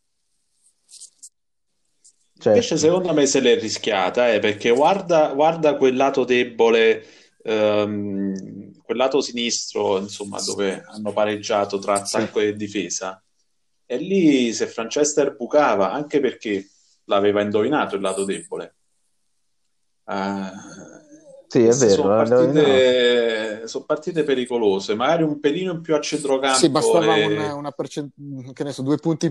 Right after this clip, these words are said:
Speaker 3: percentuali in più a centrocampo per il Manchester, poteva essere problematico, sì.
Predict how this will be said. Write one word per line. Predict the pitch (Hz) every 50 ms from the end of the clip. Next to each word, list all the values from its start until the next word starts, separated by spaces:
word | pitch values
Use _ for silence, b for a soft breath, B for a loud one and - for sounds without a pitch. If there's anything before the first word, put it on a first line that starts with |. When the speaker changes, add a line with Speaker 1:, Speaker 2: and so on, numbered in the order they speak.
| - _ _
Speaker 3:
percentuali | - 143 131 - 147 143 - 156 147 147
in | 143 131
più | - 147
a | 135
centrocampo | - 147 127 - 135 127 - 139 131 131 123
per | 131 131
il | 139 135 -
Manchester, | - 127 135 143 - 131 - - 110 98 98
poteva | - 104 101 95
essere | 95 95 - - 101 95 98 85 82 85 85 85 85 -
problematico, | - 104 98 92 92 92 87 87 - - - -
sì. | - -